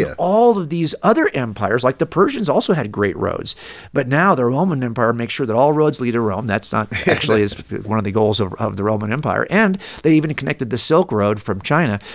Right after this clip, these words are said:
Speaker 2: So now you got access by way of roads. As a matter of fact, the very, if you read John's Revel-, book of Revelation,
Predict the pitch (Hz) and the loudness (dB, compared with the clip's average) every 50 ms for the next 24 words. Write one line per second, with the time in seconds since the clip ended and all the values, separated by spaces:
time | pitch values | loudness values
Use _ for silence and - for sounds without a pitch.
0 | - - - 156 143 139 170 220 269 262 247 202 180 143 139 131 135 139 - - | -12 -2 0 0 2 2 2 0 0 0 2 2 2 2 2 0 -2 -2 -4 -4
1 | - 107 107 - - 120 117 120 123 117 110 139 - 117 151 170 220 240 240 208 | -4 -4 -2 0 2 2 2 2 2 0 0 0 -2 -2 0 0 0 2 0 0
2 | - - 180 160 151 - - - - - - - - - _ - - 139 131 117 | 0 0 0 0 -2 -4 -10 -20 -20 -20 -20 -20 -20 -20 _ -4 0 0 2 4
3 | 147 190 214 254 254 240 - - 131 - - 123 143 143 147 190 220 226 - - | 4 4 4 4 2 0 -2 -4 -6 -6 -4 -2 -2 0 2 2 0 0 -2 -6
4 | - 113 123 139 135 139 151 143 127 117 139 131 113 113 117 117 - 123 127 120 | -10 -2 0 2 2 2 0 -2 -2 -2 0 0 0 0 -2 -2 -2 -4 -2 0
5 | 110 120 110 113 113 113 120 - - 80 82 | 0 0 2 2 0 0 0 -2 -6 -8 -10